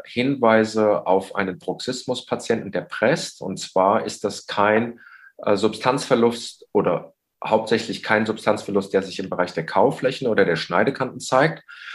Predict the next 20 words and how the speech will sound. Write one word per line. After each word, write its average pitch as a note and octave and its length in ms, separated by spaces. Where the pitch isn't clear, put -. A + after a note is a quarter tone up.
sondern C3 580
durch G#2 220
diesen G#2 300
sehr A#2 300
starken G#2+ 560
statischen A2+ 1120
Druck B2+ 440
des - 280
Pressens, C#3 500
durch - 160
diesen F#2 340
vertikalen G2+ 720
Druck, B2 380
ähm, G2+ 280
ist - 140
ein G2 180
klassisches D3+ 760
Symptom A#2 480
eines G2 320
Bruxismus-Patienten G#2 1400